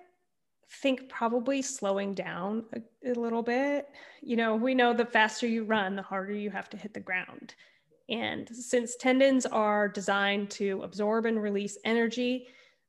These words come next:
the faster you're running, the more energy absorption that needs to occur. So, um, and if you look at too, like, uh, is that Dorn, the Dorn article?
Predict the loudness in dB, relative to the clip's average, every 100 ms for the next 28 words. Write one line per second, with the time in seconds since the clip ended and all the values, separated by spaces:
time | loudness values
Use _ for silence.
0 | 0 2 4 4 2 -2 -6 _ _ _
1 | 4 6 4 0 0 2 0 2 2 2
2 | 0 -2 -2 0 0 2 2 0 -4 -4
3 | -4 -6 -6 -8 -8 -8 -8 -6 -6 -4
4 | -8 -10 -10 -12 -12 -12 -8 -4 -2 -2
5 | -4 -10 -16 0 6 6 6 2 -4 -14
6 | -10 -6 -2 -4 0 6 6 6 4 4
7 | 6 6 6 2 -8 0 2 4 4 2
8 | 0 2 2 2 2 2 0 -2 -4 0
9 | 2 4 2 0 -4 0 2 4 4 4
10 | 2 2 4 4 2 -2